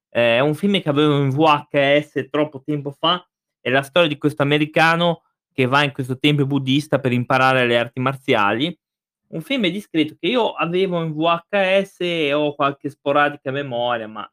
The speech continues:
mm, non è sto granché, è un film normalissimo. L'altro è Omen, il presagio, il remake.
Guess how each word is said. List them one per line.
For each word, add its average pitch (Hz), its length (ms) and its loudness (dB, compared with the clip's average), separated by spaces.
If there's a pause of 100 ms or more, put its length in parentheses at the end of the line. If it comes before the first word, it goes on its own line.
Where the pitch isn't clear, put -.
mm, 110 460 -20 (300)
non 127 200 2
è 123 120 4
sto 120 220 -2
granché, 117 360 0
è 139 60 0
un 170 140 -2
film 135 220 -2
normalissimo. 113 720 0
L'altro 254 420 2
è 226 120 2
Omen, 147 360 0
il 143 100 -6
presagio, 127 760 -2 (580)
il 139 260 0
remake. 123 880 -4